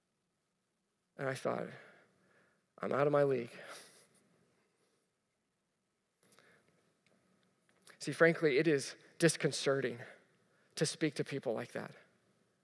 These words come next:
It is unnerving to listen to people like that. And I think that one of the reasons is because deep down, many of us, in places that we don't want to admit, we're terrified that maybe, just maybe, just maybe,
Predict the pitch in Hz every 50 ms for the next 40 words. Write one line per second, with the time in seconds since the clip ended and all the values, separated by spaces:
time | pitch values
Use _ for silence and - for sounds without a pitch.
0 | _ _ _ _ _ _ _ _ _ _ _ _ _ _ _ _ _ _ _ -
1 | - 165 165 170 160 - 165 156 156 156 160 160 160 139 156 147 131 120 120 -
2 | - - _ _ _ _ _ _ _ _ _ _ _ _ _ _ _ _ _ _
3 | _ - - 180 170 170 160 - - 160 139 - - - - 151 151 - 151 135
4 | 131 131 - - 131 127 123 - 143 147 147 143 - 196 160 - 170 151 156 160
5 | 156 143 147 147 147 151 143 135 151 139 127 139 127 127 - - - - - -
6 | - - - - - - 160 - 160 147 - - 180 180 170 - 165 131 123 120
7 | 135 135 - - - - _ _ _ _ _ _ _ _ _ _ _ _ _ _
8 | _ _ _ _ _ _ _ _ - 156 160 165 170 170 156 139 151 139 - -
9 | - - - - - - - - - - - 143 - - 170 151 - 151 139 -
10 | 170 151 156 156 170 147 156 156 147 - 156 135 135 135 127 127 - - - -
11 | - - - - - 156 147 - - - 165 165 151 - - 170 160 160 160 147
12 | 131 - - - - - 160 135 160 160 165 175 170 180 175 - - 165 - -
13 | 165 160 156 151 156 147 - 147 - - 143 139 139 - 143 135 123